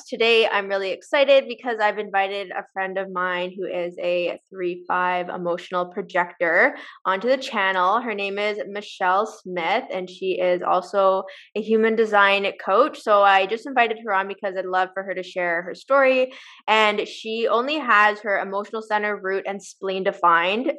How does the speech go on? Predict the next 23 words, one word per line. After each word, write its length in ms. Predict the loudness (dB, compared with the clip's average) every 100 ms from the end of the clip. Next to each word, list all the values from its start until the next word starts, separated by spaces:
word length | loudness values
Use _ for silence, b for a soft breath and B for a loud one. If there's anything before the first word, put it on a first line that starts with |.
| -6
And 160 | -6 -2
then 100 | 0
I 200 | 2 2
have 240 | 0 -2
my 160 | -4 -6
G 280 | -6 -6 -6
and 140 | -4
sacral 320 | -6 -4 -4
defined. 500 | -6 -2 0 0 -2
So 180 | -4 -6
we're 180 | -4 -6
gonna 180 | -6 -8
be 320 | -6 -2 -2 -2
marveling 640 | -2 0 0 -2 -4 -6
about 380 | -4 -2 0 -4 -8 b b _
our 120 | 0 0
connection 500 | -2 -4 -4 -10 -8
chart 300 | 0 0 0
and 160 | -4
just 180 | -6 -4
talking 380 | 0 0 0 -6
about, 260 | -2 -2
like, 260 | 0 -4 -2